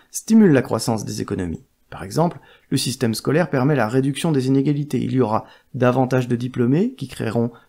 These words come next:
des machines, des procédés entraînant une amélioration de la productivité, une baisse des prix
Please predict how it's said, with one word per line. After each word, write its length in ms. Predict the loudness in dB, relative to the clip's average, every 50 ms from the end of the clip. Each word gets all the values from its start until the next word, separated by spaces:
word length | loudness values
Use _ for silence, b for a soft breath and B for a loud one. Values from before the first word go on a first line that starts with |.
| B -2
des 80 | 0
machines, 460 | 2 2 2 0 0 0 0 0 0 0
des 80 | -2
procédés 560 | -2 -2 -4 -4 -2 -2 -2 0 0 0 0
entraînant 460 | 0 -2 -2 -2 -2 0 0 0 0 -2
une 180 | -2 0 0 0
amélioration 680 | 2 2 2 2 4 2 2 2 0 -2 -2 -2 -2
de 80 | -2 -2
la 100 | -4 -6
productivité, 760 | -4 -4 -4 -4 -4 -4 -4 -4 -4 -2 0 0 0 0 B B B B B _ _ _
une 160 | 2 2 4
baisse 180 | 4 4 2 4
des 140 | 2 2 2
prix 300 | 2 0 0 0 0